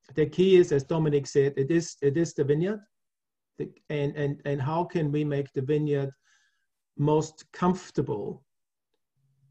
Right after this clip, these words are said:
Then, then we achieve something in the glass which, which is quite individual and, and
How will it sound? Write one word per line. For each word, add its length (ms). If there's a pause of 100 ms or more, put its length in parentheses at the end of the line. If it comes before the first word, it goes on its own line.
(720)
Then, 360
then 220
we 240
achieve 340
something 440
in 80
the 80
glass 440
which, 360
which 240
is 200
quite 300
individual 800
and, 340 (280)
and 440